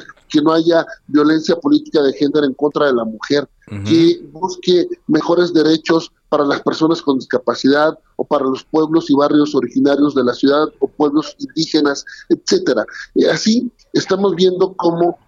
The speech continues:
Speaker 1: el propio órgano legislativo, pues, está metiendo de forma ilegal e
Speaker 2: Sí.
Speaker 1: inconstitucional en la vida interna del Instituto Electoral. Por eso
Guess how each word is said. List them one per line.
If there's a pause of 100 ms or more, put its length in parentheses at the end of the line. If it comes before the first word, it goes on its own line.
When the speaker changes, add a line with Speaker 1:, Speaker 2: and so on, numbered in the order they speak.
(120)
Speaker 1:
el
propio (140)
órgano
legislativo, (140)
pues,
está
metiendo (180)
de
forma (180)
ilegal
e
Speaker 2:
Sí.
Speaker 1:
inconstitucional (360)
en (140)
la
vida
interna
del
Instituto
Electoral.
Por
eso